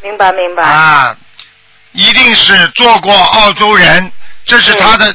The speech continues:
Speaker 2: 前世的梦。
Speaker 1: 嗯。
Speaker 2: 啊，有过这个经历，她当时很小。
Speaker 1: 嗯。
Speaker 2: 明白了吗？
Speaker 1: 嗯。
Speaker 2: 但是呢，她经过这一关之后呢，实际上这个梦，那些老人被人家枪杀，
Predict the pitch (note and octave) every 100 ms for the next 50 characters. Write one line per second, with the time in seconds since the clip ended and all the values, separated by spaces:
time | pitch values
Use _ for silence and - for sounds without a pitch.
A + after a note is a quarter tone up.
0 | - - E3 F3 A#3+ - - F#3+ G3 G#3
1 | F3 - - - - _ _ G3+ G3+ F#3+
2 | D#3+ D3 - - _ - A#2 A#2+ A#2 D3+
3 | F3 F#3+ G3 B3 G#3+ - A3+ G3+ - A#3+
4 | A#3+ A#3+ - - _ _ _ _ - F#3+
5 | A#3 A#3 G#3+ G3+ F#3+ G#3 F3+ C#3+ D#3 F3+
6 | - - - - A3 G#3 F3+ D4 - -
7 | E3+ G#3 G#3+ G#3 G3+ G3 F3 - - A3
8 | A3+ G3+ A3+ A#3 A3+ G#3+ G3+ D#3+ - -
9 | G#3 - B3 A#3+ A#3 G#3+ A3+ A3 G3+ G#3+
10 | G#3+ A3 A3 - G#3 G#3 F#3+ - G#3 A3
11 | G#3 G3+ F#3+ D3+ - C4 G3+ G3 G#3+ E3+
12 | - - - - A3+ A3 G#3 F#3 F3 G3+
13 | G#3 G#3 F#3 G3 G3+ - G3+ G#3 G3+ G3
14 | F#3